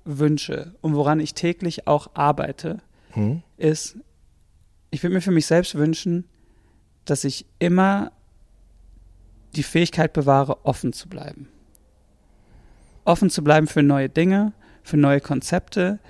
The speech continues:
Speaker 1: für neue Klänge, für neue Geschmäcker und für neue Strömungen.
Speaker 2: Mhm.
Speaker 1: Weil ich merke das auch,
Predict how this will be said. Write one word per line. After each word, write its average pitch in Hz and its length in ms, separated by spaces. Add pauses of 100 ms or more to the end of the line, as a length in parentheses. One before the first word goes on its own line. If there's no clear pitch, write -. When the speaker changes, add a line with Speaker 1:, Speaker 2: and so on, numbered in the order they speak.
(140)
Speaker 1:
für - 160
neue 135 280
Klänge, 175 600 (260)
für - 160
neue 143 320
Geschmäcker 170 800 (500)
und 151 320
für - 180
neue 139 1120 (1700)
Strömungen. 135 640 (360)
Speaker 2:
Mhm. 131 320 (680)
Speaker 1:
Weil 185 600 (560)
ich - 160
merke 175 320
das 196 220
auch, 180 400